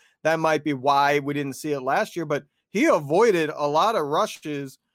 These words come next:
where the defender had him dead to rights, and he spun out of it or moved just right to get away from it, and he turned some very negative plays into positives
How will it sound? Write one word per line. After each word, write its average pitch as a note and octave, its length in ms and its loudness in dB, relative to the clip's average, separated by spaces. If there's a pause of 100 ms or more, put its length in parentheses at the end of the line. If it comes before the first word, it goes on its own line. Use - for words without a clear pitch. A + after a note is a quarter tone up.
(160)
where E3 360 0
the D3+ 160 -6
defender G#3 400 0
had E3+ 160 2
him D3+ 100 -8
dead D#3 180 -2
to C#3+ 80 -4
rights, F3 460 -2
and E3 180 -6
he E3 80 -8
spun F#3+ 320 -4
out D#3+ 220 0
of D3+ 100 -2
it E3 160 -4 (280)
or D3 120 -2
moved E3+ 420 0
just F#3 280 -4
right E3+ 240 0
to D#3 80 -10
get E3+ 140 -2
away E3+ 260 0
from D3+ 280 -2
it, F#3 120 -8 (280)
and F3 120 -6
he G3 60 -2
turned G3 320 -2
some F3+ 380 -6 (100)
very G3 300 2
negative F3+ 500 -2
plays D#3 300 0
into E3+ 280 -6
positives F3 680 -2